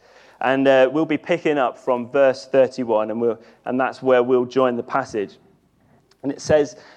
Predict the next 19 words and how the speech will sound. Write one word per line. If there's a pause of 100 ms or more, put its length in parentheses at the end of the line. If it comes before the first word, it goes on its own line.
"Meanwhile," (420)
um, (480)
uh,
meanwhile
being
as
the
woman
runs
away, (440)
"the
disciples
were
urging
him,"
Jesus,
saying,
'Rabbi,
eat.'